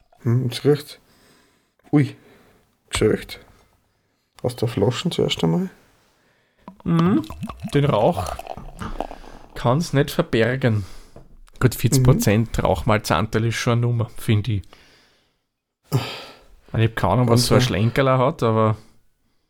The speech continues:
Speaker 1: ganz ein weicher, cremiger, beiger Schaum.
Speaker 2: Mhm.
Speaker 1: Ganz
Speaker 2: Der ist
Speaker 1: feinperlig und ganz, ganz schwarz.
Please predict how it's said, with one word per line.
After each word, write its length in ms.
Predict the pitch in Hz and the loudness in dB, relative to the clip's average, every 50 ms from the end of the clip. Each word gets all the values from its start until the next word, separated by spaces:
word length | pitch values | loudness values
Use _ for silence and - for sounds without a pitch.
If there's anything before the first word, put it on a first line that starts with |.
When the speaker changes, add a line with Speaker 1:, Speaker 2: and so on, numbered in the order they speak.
| _ _ | _ _
Speaker 1:
ganz 240 | - 104 117 120 - | -4 -2 -2 0 2
ein 180 | 131 123 113 110 | 2 2 2 2
weicher, 460 | 113 107 101 120 - - - 151 139 | 2 2 2 2 0 -2 -4 -6 -6
cremiger, 840 | - - - - - 107 110 120 135 147 151 151 147 139 143 143 139 123 - - _ _ - | -6 -6 -12 -6 -4 0 0 2 2 2 0 0 0 0 0 0 -2 -4 -10 -20 _ _ -8
beiger 340 | 113 101 - - - - - | -2 -2 0 0 2 0 0
Schaum. 480 | - - - 104 101 101 - 180 175 - - _ - | 0 0 -2 -2 -2 -2 -2 -2 -4 -8 -12 _ -2
Speaker 2:
Mhm. 480 | - 123 95 85 104 117 120 139 156 139 - - - _ _ _ _ _ _ _ _ _ _ _ _ _ _ - | 0 0 2 2 2 2 2 2 0 -2 -6 -18 -20 _ _ _ _ _ _ _ _ _ _ _ _ _ _ -2
Speaker 1:
Ganz 140 | - 117 | 0 2
Speaker 2:
Der 60 | - 107 | 2 2
ist 120 | 107 - | 0 -2
Speaker 1:
feinperlig 800 | - - 113 104 98 - 151 151 - 135 127 143 151 165 165 165 | -4 -6 -6 -2 0 -2 -2 0 0 0 0 2 0 -2 -2 -2
und 260 | - 131 131 120 120 - | -2 -2 -2 -2 -6 -8
ganz, 380 | - - 139 147 151 - - | -6 -2 -2 -2 -2 -4 -6
ganz 260 | - - 117 113 113 | -8 -6 -6 -4 -4
schwarz. 720 | - - - - - 135 131 120 - - - - - - | -6 -8 -8 -8 -8 -8 -8 -10 -12 -16 -16 -16 -16 -16